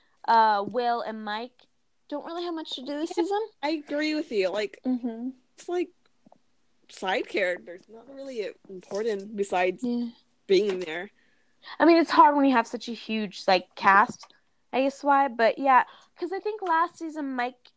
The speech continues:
Speaker 1: took a back seat because Will had such a huge part, and he, that actor, Finn Wolfhard, was filming Stranger Things. No, wait, It.
Speaker 2: Yeah.
Speaker 1: Yeah, so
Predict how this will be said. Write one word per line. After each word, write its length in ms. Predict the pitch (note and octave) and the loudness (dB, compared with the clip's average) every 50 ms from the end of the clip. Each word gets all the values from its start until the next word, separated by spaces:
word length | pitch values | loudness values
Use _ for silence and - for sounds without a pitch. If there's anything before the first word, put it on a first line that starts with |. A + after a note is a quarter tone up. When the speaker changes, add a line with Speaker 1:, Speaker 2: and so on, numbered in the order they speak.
| _ | _
Speaker 1:
took 200 | - - D#4 - | -14 -14 -10 -8
a 60 | D4+ C4 | -8 -10
back 400 | - - C#4+ C#4 C#4+ C#4+ _ - | -4 0 2 2 2 0 _ -14
seat 380 | - - D#4+ D#4 D#4 - _ _ | -14 -10 -10 -10 -10 -10 _ _
because 460 | - B3+ - - B3+ A#3 A#3 G#3 G3 | -16 -14 -8 -6 -4 -4 -4 -6 -8
Will 240 | F#3 G#3 G#3+ A3+ A#3 | -6 -2 0 0 2
had 180 | A#3 A#3 A#3 A3 | 0 0 -2 -2
such 180 | - B3 A#3 - | -8 -18 -14 -14
a 20 | |
huge 300 | A#3+ - B3+ A#3+ - - | -12 -10 -10 -12 -12 -14
part, 280 | - - C#4 C#4 C#4+ - | -4 0 0 0 0 0
and 140 | C4 A#3 G#3+ | -4 -6 -4
he, 140 | G#3+ F3+ - _ _ | -6 -6 -8 _ _
that 220 | G#3+ - - - C5 A4+ D#4+ - | 4 4 4 4 4 0 0 4
actor, 500 | A3 A3 A3 _ - B3 A#3 A#3 A#3 A3 - _ | 4 4 4 _ -6 -6 -4 -4 -4 -6 -10 _
Finn 140 | - A3+ A3 | -10 -10 -8
Wolfhard, 380 | A3 G#3+ G#3 G#3 - A#3 A3+ - | -6 -6 -6 -4 -4 -4 -4 -4
was 140 | A3+ - - | -8 -14 -10
filming 420 | - A3+ G#3+ G#3 G#3 G3+ G3+ G3+ | -6 -6 -6 -6 -8 -10 -12 -14
Stranger 380 | - - - A#3 A3 A3 A3 A3 | -16 -8 -6 -4 -4 -4 -4 -6
Things. 200 | G#3+ A3+ A#3 - _ _ _ _ _ - | -6 -8 -12 -12 _ _ _ _ _ -4
No, 120 | G#3+ G#3+ | -2 0
wait, 200 | F#3+ F3 - _ _ _ - - | 0 0 -2 _ _ _ -2 0
It. 200 | A3+ A#3 - _ - C4 - _ _ _ _ _ | 0 0 0 _ -6 -8 -8 _ _ _ _ _
Speaker 2:
Yeah. 420 | - G#3 G#3+ F#3+ F3+ E3 D#3 D#3 G3 - - - - - _ - - - - A#3+ | -4 4 6 8 8 8 6 4 -2 -8 -14 -16 -16 -18 _ -20 -20 -16 -6 0
Speaker 1:
Yeah, 280 | A#3+ A3+ G#3 F#3+ - - | 6 6 6 6 6 2
so 480 | - - B3 A3 G#3+ G#3 G3+ G#3 G#3 | -2 0 2 4 4 4 4 2 -4